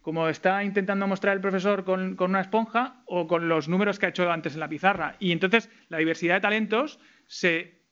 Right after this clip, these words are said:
se, se plasma ahí. Hay gente que lo ve más tocándolo y hay gente que ve, lo entiende más, pues, eh, viendo el modelo numérico o lo que, mm, o lo que se plantee o con la explicación del profesor.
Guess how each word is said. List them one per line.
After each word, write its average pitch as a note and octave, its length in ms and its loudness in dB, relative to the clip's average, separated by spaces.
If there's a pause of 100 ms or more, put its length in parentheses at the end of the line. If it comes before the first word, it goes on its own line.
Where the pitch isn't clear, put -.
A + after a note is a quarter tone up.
(340)
se, D#3+ 300 -6
se E3 140 2
plasma E3+ 360 0
ahí. E3+ 720 -4
Hay D3+ 120 -4
gente F3 240 2
que E3 80 -2
lo D3 80 -2
ve F3 120 4
más F#3 420 -4
tocándolo G3+ 500 0
y G3 40 -2
hay D#3+ 60 -4
gente F3 280 0
que F3 100 0
ve, E3+ 140 2
lo F3+ 260 -6
entiende D#3+ 320 2
más, F#3 300 0 (420)
pues, D3 280 -2
eh, C#3 180 0
viendo D#3 240 4
el D3+ 40 -2
modelo C#3 240 -2
numérico F3+ 440 0
o D3+ 260 -6
lo B2 120 -14
que, C3 260 -12 (240)
mm, - 720 -6
o D3 100 -6
lo C3+ 100 -10
que B2+ 260 -10 (320)
se D3+ 160 -12
plantee D3 360 -2
o F3 120 0
con D3+ 80 -2
la C3 60 -4
explicación D3 420 -2
del C3 100 -6
profesor. C3+ 380 -14